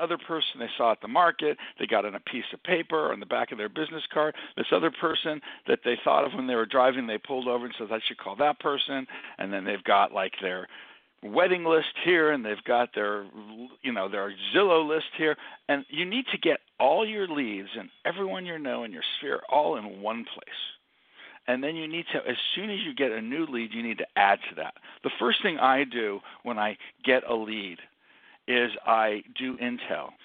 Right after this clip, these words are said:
and I make sure I have all their information. This is real basic, but phone number, first name, last name, are they married, what's their address, what's their email address, and I make a note about who they are. Because six months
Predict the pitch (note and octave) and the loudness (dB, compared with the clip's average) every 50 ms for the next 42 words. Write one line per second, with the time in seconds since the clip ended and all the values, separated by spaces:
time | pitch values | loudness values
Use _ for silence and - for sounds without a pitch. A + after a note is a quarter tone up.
0 | - _ - - G#2+ G#2 G#2+ A2+ A2+ A#2+ C#3 C#3 - - C#3 A#2+ G#2+ G2+ F2+ - | -20 _ -6 0 2 2 2 2 2 0 2 2 2 2 4 4 4 4 4 0
1 | - - A2 A2+ A#2+ B2+ C#3+ B2+ A#2 A2+ - - A#2 G2+ F#2 F2+ F2+ - - - | 2 4 4 4 6 4 0 -2 -2 -4 -6 -10 -10 -8 -8 -6 -6 -6 -8 -8
2 | - A2+ - - A2 - C3 C#3+ F#3+ G#3+ G3 - C#3 C3+ C3 - - F2 C#2 - | -12 -12 -10 -8 -8 -8 -6 -4 -2 -2 0 2 2 2 2 2 -2 -6 -10 -10
3 | _ _ - - _ _ _ - - - - D3+ C#3 C#3 B2+ A#2 G2+ F2+ F2 D#2+ | _ _ -16 -16 _ _ _ -16 -10 2 4 4 4 4 2 -4 -6 -8 -10 -12
4 | E2 D#2 - - - - E3 D#3 D#3 C#3 - - G2 E2+ D#2+ A#1+ - - - _ | -14 -14 -14 -16 -4 0 2 2 2 2 0 -2 -4 -10 -12 -12 -14 -18 -16 _
5 | A2+ B2+ C#3 C#3 - - - - - G#2+ F2 E2 C#2+ - - - - - - _ | 0 2 4 4 4 2 0 -6 -8 -10 -10 -12 -12 -14 -16 -18 -20 -20 -4 _
6 | G#2+ B2+ C3 C3 C3 B2+ A#2 A2+ G#2+ G2 - - - - - _ - - - C#3+ | 4 4 4 4 2 -2 -2 -2 -6 -8 -8 -8 -10 -14 -18 _ -2 0 0 0
7 | - - - - - - G2+ G2 G2 - - G2+ - - - C3 D3 - - - | 0 -4 -2 -2 0 0 0 -2 -4 -6 -10 -8 -8 -4 -2 -2 -4 -4 -4 -6
8 | C3+ - A2+ A2+ G#2 G2 - - E2+ E2 E2+ - - - - - - - - _ | -6 -6 -6 -8 -8 -8 -10 -10 -12 -12 -12 -12 -12 -10 -10 -12 -12 -14 -16 _
9 | _ - - - - - - - - - A#2+ A2+ G#2+ G#2+ - B2 A#2 A#2 B2+ C3 | _ -16 -14 -14 -12 -12 -14 -10 0 4 4 6 6 4 2 0 4 6 6 4
10 | C3 - - A#2+ A#2 A#2 A2+ A2+ G#2 G#2 G2+ G2+ F#2+ - - A#2 G#2+ G2+ G2+ F#2+ | 4 4 0 0 2 4 4 4 4 2 2 2 2 0 0 -6 -2 0 0 0
11 | F#2+ F2+ E2 D#2 - - - - - - - - - - - - - - - - | 0 0 -2 -4 -8 -12 -14 -14 -14 -12 -12 -10 -8 -8 -8 -8 -8 -10 -12 -16
12 | - _ - E3+ - - E3+ D#3 D#3 - - - - G#3 - - - F3+ F3+ F#3 | -10 _ 0 0 4 4 4 4 2 0 -4 -2 0 0 0 0 -2 -2 -4 -4
13 | F#3 | -2